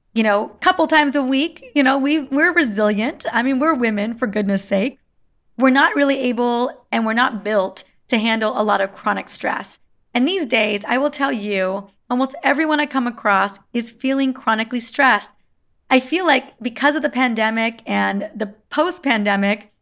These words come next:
it's just been one hit after the other, and people have just not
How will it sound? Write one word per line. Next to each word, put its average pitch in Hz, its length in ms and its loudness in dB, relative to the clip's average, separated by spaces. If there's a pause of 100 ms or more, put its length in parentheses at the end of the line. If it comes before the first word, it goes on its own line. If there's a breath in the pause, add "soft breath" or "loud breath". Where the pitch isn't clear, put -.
(140)
it's 262 160 0
just 285 260 -2
been 262 180 0
one 262 680 -2
hit 277 340 0
after 220 280 0
the 226 200 -2
other, 214 460 4 (280 loud breath)
and 233 120 -6
people 311 400 0
have 262 200 -2
just 269 320 -2
not 240 420 0